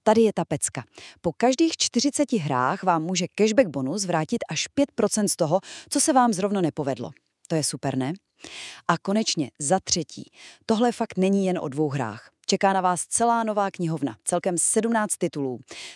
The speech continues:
Takže ať už máte rádi ovocné klasiky jako Multijack osmdesát jedna nebo dobrodružství z Pirates Dream, nebo se třeba rádi trochu bojíte u hororové kostky smrti, tak si prostě vybere každý.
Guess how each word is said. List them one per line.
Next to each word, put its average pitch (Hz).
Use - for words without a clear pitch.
Takže 165
ať 208
už 208
máte 196
rádi 180
ovocné 196
klasiky 160
jako 139
Multijack 160
osmdesát 160
jedna 151
nebo 190
dobrodružství 190
z -
Pirates 170
Dream, 127
nebo 202
se 180
třeba 170
rádi 160
trochu 165
bojíte 160
u 151
hororové 170
kostky -
smrti, 165
tak 285
si 302
prostě 233
vybere 190
každý. 143